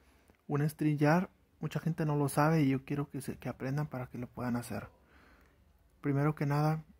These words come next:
aquí nos vamos a ir al menú del teléfono celular. Esto va a ser a través de un teléfono celular. Nos vamos a Google.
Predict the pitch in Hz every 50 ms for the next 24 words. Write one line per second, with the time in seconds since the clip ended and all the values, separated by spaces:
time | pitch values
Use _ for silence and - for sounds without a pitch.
0 | _ - 131 131 - - 156 151 160 147 143 143 147 151 151 - 147 139 131 135
1 | 139 147 - - _ 127 135 135 135 131 127 123 120 131 131 131 131 135 147 156
2 | 151 147 147 139 135 - _ - 131 123 135 143 147 160 147 143 135 - 123 127
3 | 123 127 139 147 165 - - 151 147 - - 156 156 147 160 156 156 151 - 143
4 | - 135 131 127 135 131 151 147 143 - 147 139 143 143 151 143 135 - 127 123
5 | 123 127 135 156 - - _ _ - - - - - - - - - - - -
6 | - - - 147 131 127 135 135 147 151 - 147 135 127 135 139 147 147 180 185
7 | 190 185